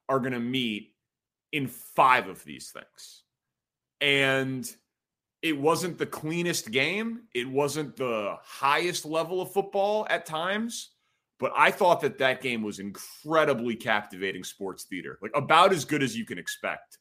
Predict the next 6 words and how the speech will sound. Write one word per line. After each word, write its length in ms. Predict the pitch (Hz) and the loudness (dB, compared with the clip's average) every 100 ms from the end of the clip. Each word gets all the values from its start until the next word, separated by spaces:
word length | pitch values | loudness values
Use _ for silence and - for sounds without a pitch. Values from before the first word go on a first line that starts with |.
| - | -6
honestly, 360 | 110 104 - 104 | -2 -2 -4 -6
given 320 | 139 147 143 | 0 0 2
the 140 | 135 | 2
injuries, 480 | 143 123 139 135 113 | 0 0 -2 -2 -4
the 120 | 107 | -8
cold, 600 | - 135 139 127 120 110 | -6 0 2 2 0 -6